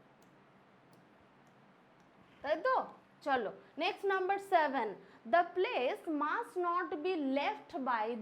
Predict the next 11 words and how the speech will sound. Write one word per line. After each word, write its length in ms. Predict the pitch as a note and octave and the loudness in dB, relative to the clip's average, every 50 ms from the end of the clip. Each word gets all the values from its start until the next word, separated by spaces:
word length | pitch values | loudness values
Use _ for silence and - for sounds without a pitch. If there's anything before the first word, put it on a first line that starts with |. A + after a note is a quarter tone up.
| G#3 G3 D4+ | -6 -4 -2
them। 280 | - D#4+ D4+ A#3+ G3+ F#3+ F3+ F3+ - - - - - - - B3+ C#4 | 0 0 0 -2 -4 -6 -8 -12 -16 -20 -20 -20 -18 -10 -4 0 2
Must 380 | D#4+ F4 F#4+ G#4+ A4 - - - - - - - A3 | 2 4 2 2 0 -2 -6 -18 -20 -20 -20 -12 -8
modal 300 | G#3+ A3+ A#3 A#3 C#4 D#4 E4 E4 | -6 -2 0 0 0 2 2 0
auxiliary 500 | E4 C#4+ C#4+ E4+ E4 E4+ F4+ F4 F4+ E4+ D#4+ F4+ | 0 -2 -4 -4 -2 -2 -2 -2 -2 -2 2 4
verb, 240 | F4+ F4+ F#4 F#4+ F4 - - - - - - - - A3 G#3+ C#4 | 4 4 4 2 0 -6 -16 -20 -20 -20 -20 -20 -16 -8 0 2
them 200 | D#4 E4+ F#4+ G4 F#4+ F4+ E4 | 4 4 4 2 0 0 0
রয়েছে, 380 | C#4 B3 A#3 A3 G#3+ - - B3+ B3 C4 B3+ | 0 0 -2 -4 -6 -8 -8 -6 -4 -4 -4
লিখলাম 460 | B3+ A#3+ - - D4 D4 D4 D#4+ F4+ G#4+ A#4+ A#4 - - - - - _ _ - A3+ G#3 G#3 G#3 | -6 -6 -8 -4 -2 0 0 0 -2 -4 -6 -8 -10 -14 -20 -20 -20 _ _ -20 -16 -14 -8 -4
they, 260 | E4+ F4+ F#4 E4 C4 A3 F#3+ G3 - - - - - - - - - - - - - - - - - - - G#3 G3+ G3+ | -2 0 0 2 0 0 -2 -6 -12 -18 -20 -20 -20 -20 -20 -20 -20 -20 -20 -20 -20 -20 -20 -20 -20 -20 -18 -14 -10 -6
they, 260 | C#4 D4 C#4 A#3+ A3+ A#3 B3+ D#4+ A#4+ B4+ - - - - - - - - - - - - - A3 G#3 | -4 -2 -2 0 -2 -2 -4 -4 -6 -10 -14 -20 -20 -20 -20 -20 -20 -20 -20 -20 -20 -18 -12 -4 -2
then 280 | C4 C4 A#3+ A3 A3+ | 0 0 0 0 -2